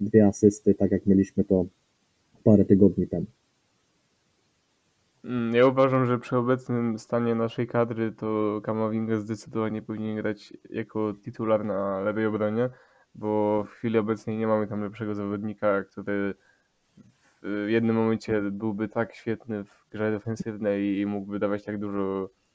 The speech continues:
Speaker 2: z przodu. E, jak wiadomo, Fran Garcia w ofensywie, no to chyba jest jednym z czołowych, e, obroń-, lewych obrońców ligi, ale z tyłu zdarzają mu się błędy i nie jest aż tak pewny jak, e,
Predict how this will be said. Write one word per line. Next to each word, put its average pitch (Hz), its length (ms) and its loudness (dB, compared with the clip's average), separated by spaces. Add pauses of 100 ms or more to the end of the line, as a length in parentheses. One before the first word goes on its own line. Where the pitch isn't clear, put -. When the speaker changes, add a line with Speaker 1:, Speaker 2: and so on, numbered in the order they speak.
(140)
Speaker 2:
z - 100 -20
przodu. 123 400 0 (480)
E, 95 300 -8
jak 107 100 0
wiadomo, 110 300 0
Fran 113 200 -2
Garcia 107 560 2
w 104 60 -6
ofensywie, 110 460 -6
no 107 120 -4
to 104 140 -8
chyba 101 400 2
jest 95 200 -8
jednym 104 240 -6
z - 40 -20
czołowych, 104 480 -6 (600)
e, 104 260 0
obroń-, 110 360 0
lewych 113 320 0
obrońców 117 420 -6
ligi, 127 340 -2 (380)
ale 107 380 2
z - 140 -14
tyłu 113 300 0
zdarzają 110 400 2
mu 107 160 -2
się 107 120 -6
błędy 107 380 -2
i 107 40 -2
nie 107 100 -4
jest 104 160 -4
aż 101 140 -6
tak 101 140 -10
pewny 104 360 -4
jak, 101 320 -2
e, 101 340 -4